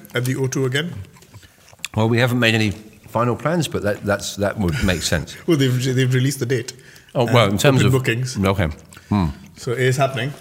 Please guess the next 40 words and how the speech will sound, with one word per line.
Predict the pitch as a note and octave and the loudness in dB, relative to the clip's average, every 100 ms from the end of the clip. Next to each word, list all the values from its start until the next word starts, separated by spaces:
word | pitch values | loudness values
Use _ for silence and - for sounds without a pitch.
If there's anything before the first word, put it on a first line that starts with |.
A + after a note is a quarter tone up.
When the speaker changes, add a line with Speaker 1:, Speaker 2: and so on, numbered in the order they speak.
| - | -6
Speaker 2:
Okay, | B2 B2 | -2 -2
so, | B2 A#2+ A2+ | 0 -2 0
so | A#2+ | 2
in | B2 | 4
that | F3 | 2
case, | - G2 | 2 0
we | A2+ G#2 | 2 2
have | A2+ B2 | 2 2
made | F#2 E2 | 0 0
final | E2 D#2+ | -2 -2
plans. | D2+ F2+ F#2+ G2 | -2 0 0 -2
Speaker 1:
Mm-hmm. | - - C3+ D#3+ - - - | -10 -4 -2 -2 -4 -10 -2
Speaker 2:
Um, | G2 F#2+ G2 | 2 2 0
I, | F#2+ | -4
what | F#2+ G#2+ | -2 0
I'm, | F#2+ D#2 F#2 | 0 -2 -4
I | F2+ | -2
guess | F2+ F2 | -2 0
I'm | F2 E2+ | 0 0
thinking | F2+ E2+ | 0 0
about | D#2+ E2 E2+ | 0 0 -2
the | D#2+ | -6
specifics | - D#2+ - D2+ D#2+ | -6 -4 -4 -4 -6
in | E2+ | -4
terms | D#2 D#2 | -2 -2
of | D#2+ D#2+ - - - - - - | -2 -4 -12 -20 -20 -20 -16 0
how | G#2 | 2
we | F#2+ | 2
do | E2 F2 | 4 2
it, | D#2 | 2
how | E2 | 0
long | E2+ | 2
it | E2 | 2
is, | D#2+ | 0
and | D#2 | 0
all | D#2 | -2
that | D2+ | -4
sort | D#2+ | -10
of | D2 | -10
stuff. | - | -12